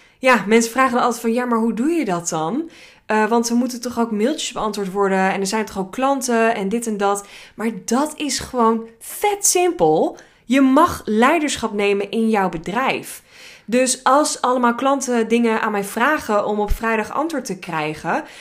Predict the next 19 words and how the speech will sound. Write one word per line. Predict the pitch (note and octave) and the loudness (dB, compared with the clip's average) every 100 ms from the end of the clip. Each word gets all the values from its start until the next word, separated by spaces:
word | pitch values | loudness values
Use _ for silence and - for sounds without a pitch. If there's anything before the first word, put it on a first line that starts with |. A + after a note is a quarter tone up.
| - - | -20 -2
ja, | G#3 F3+ | 0 2
dat | A3+ A3+ | 0 -2
gebeurt | A#3 G3 A#3 C#4+ | -2 2 2 2
bij | G#3+ | 2
mij | G3 F#3+ | 2 0
in | |
ieder | F3+ F3+ | -2 -4
geval | - F3 | -4 -2
al | D#3+ E3 | 0 -2
niet. | E3+ | -6
Want | G3+ G3+ | -8 -10
ik | A3 | -10
geef | - A#3+ B3+ | -6 -4 -2
van | A#3+ | -4
tevoren | A3+ - B3 A#3 G#3 | -6 -6 -4 -2 -2
heel | G#3+ B3+ G#3 | 0 0 0
erg | F#3+ | -2
duidelijk | F3 F3 F3 F3 | -2 0 -2 -2
aan: | F3 F3 | -2 -2